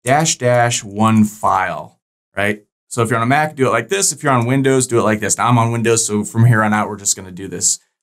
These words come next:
on Windows, but it's basically the same for Mac. Shouldn't have much problem. So this is gonna go through here, and it's gonna grab, it's gonna grab our Python file, calc dot py,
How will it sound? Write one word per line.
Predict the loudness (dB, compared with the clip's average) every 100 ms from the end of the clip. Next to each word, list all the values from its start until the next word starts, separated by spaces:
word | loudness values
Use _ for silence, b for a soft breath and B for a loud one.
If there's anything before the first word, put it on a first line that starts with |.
| _
on | -2 2
Windows, | 4 4 4 2
but | 0 -6
it's | -2
basically | -2 -2 -6 -10
the |
same | -8 -8 -10
for | -10
Mac. | -6 -6 -8 _ _ _ _
Shouldn't | -18 -12
have | -10
much | -10 -8
problem. | -2 -2 -2 -2
So | 0 0 B B B
this | -4
is | -2
gonna | 0
go | 0 0
through | 2 0
here, | 0 2 2
and | 2 0
it's | -2
gonna | 0 2 2 0
grab, | -2 -4 0 0 0 -4 -16 _ -8
it's | -4
gonna | -2
grab | 0 0
our | 0 0
Python | -2 -4 0 -2 0
file, | -2 0 -2
calc | -4 -6 -2
dot | -2 0
py, | -2 -2 -4